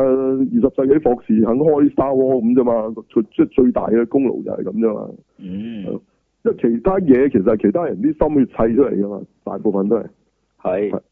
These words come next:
Speaker 1: 其實佐治盧卡斯實在寫咗，誒，幾頁單行紙㗎咋。
Speaker 2: 嗯。
Speaker 1: 係啊。你話知唔知金馬倫寫感想都寫咗咩？二百頁啊。
Speaker 2: 係啊。
Speaker 1: 佢寫幾頁單行紙嘅咋，喺 Star Wars 就係咁多啊。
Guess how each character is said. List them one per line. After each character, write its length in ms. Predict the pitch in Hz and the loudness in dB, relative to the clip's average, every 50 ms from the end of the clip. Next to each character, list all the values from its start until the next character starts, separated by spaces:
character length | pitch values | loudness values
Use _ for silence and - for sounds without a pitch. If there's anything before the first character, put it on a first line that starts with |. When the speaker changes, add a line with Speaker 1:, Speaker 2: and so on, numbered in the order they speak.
| _ _ _ _ | _ _ _ _
Speaker 1:
其 60 | 139 | 0
實 120 | 127 151 160 | 0 0 -4
佐 180 | - - 175 196 | -2 -4 -2 0
治 80 | 196 | 2
盧 120 | 185 147 151 | 4 4 4
卡 100 | 180 190 | 4 2
斯 60 | 180 | 2
實 140 | - 139 - - - 127 127 123 - | 0 -2 0 2 0 0 0 2 2
在 80 | 127 | 2
寫 100 | 131 160 | 2 4
咗， 240 | 156 165 165 170 - - _ _ | 4 2 2 0 -2 -8 _ _
誒， 280 | - 120 113 110 110 107 - _ _ _ | -2 0 2 2 0 -2 -2 _ _ _
幾 60 | 123 | 2
頁 300 | 120 131 180 185 160 131 - - | 2 4 2 4 4 2 2 2
單 180 | - 151 156 156 | -2 -2 0 0
行 240 | 135 117 117 131 131 | 0 2 0 0 0
紙 20 | - 104 110 117 110 | 0 2 2 2 2
㗎 20 | 98 | 2
咋。 160 | 98 92 - _ _ _ _ _ _ _ | -2 -6 -8 _ _ _ _ _ _ _
Speaker 2:
嗯。 460 | 107 104 104 117 127 131 113 92 180 185 _ _ _ _ _ _ _ _ _ _ _ _ _ _ _ | -16 -14 -12 -12 -12 -12 -14 -14 -16 -20 _ _ _ _ _ _ _ _ _ _ _ _ _ _ _
Speaker 1:
係 120 | - 95 90 | -6 -6 -4
啊。 140 | 92 90 87 _ _ - - - - _ _ _ _ _ _ _ - _ _ | -4 -6 -10 _ _ -20 -20 -20 -20 _ _ _ _ _ _ _ -20 _ _
你 100 | _ 147 | _ 0
話 100 | 170 170 160 | 2 2 0
知 140 | - - 226 | 0 2 4
唔 40 | |
知 100 | 180 170 | 4 4
金 120 | - - 202 | 4 4 2
馬 120 | 196 180 | 4 2
倫 160 | 156 117 104 | 2 2 0
寫 120 | 110 160 185 | 0 -2 -2
感 320 | - - - 120 160 190 180 | 0 0 0 0 0 2 0
想 180 | 147 139 151 175 | 0 0 0 0
都 60 | 175 | 2
寫 80 | - 151 | 2 2
咗 100 | 147 160 | 2 4
咩？ 80 | 156 160 | 2 2
二 200 | 160 143 117 220 | 0 2 2 2
百 180 | 120 123 117 110 | 2 2 0 0
頁 160 | 104 104 107 | 0 0 -2
啊。 60 | 107 - _ _ _ _ _ _ _ _ _ _ - | -2 -6 _ _ _ _ _ _ _ _ _ _ -4
Speaker 2:
係 140 | 107 95 101 | -2 -2 0
啊。 260 | 117 127 113 90 - _ _ _ _ _ _ _ _ _ _ _ _ _ _ _ | -2 -4 -4 -8 -10 _ _ _ _ _ _ _ _ _ _ _ _ _ _ _
Speaker 1:
佢 120 | - 147 175 196 - | 0 2 2 2 2
寫 180 | - 156 185 208 | 0 0 0 2
幾 400 | - - 123 120 143 196 175 151 | 0 0 0 2 2 4 4 2
頁 20 | - | 2
單 220 | - 165 165 170 | 2 -2 -2 0
行 200 | 147 135 151 160 | 0 0 -2 0
紙 200 | 135 123 135 151 | 4 4 4 6
嘅 20 | |
咋， 140 | 131 131 120 | 6 4 2
喺 100 | 113 117 120 | 2 0 0
Star 240 | - 156 139 139 135 | 0 -2 0 2 2
Wars 140 | 127 131 120 | 2 2 2
就 100 | 117 101 | 2 0
係 100 | 104 101 | 0 -2
咁 120 | 98 98 101 | -4 -4 -4
多 140 | 117 110 104 | -4 -4 -4
啊。 80 | - | -6